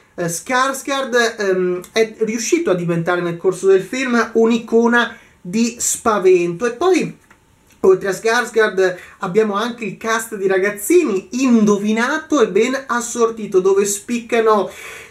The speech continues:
Finn Wolfhard, pescato da Stranger Things, ed è tutto dire, perché è tutto nell'arco di una nostalgia per gli anni ottanta, come vi ho detto, e poi c'è l'australiana Sofia Lillis, bravissima interprete di Beverly.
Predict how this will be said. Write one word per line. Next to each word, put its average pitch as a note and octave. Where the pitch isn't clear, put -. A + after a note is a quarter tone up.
Finn A#3+
Wolfhard, A#3
pescato G3
da F3+
Stranger F#3+
Things, C#4+
ed E3
è E3+
tutto A3+
dire, A#3
perché D#3
è E3+
tutto G#3+
nell'arco E3+
di E3+
una D#3+
nostalgia E3
per D#3+
gli D#3
anni F#3
ottanta, C4+
come E3
vi B3
ho C#4+
detto, D4+
e D4+
poi A3+
c'è B3+
l'australiana B3
Sofia C#4+
Lillis, A3
bravissima C4
interprete A3+
di A#3
Beverly. G3+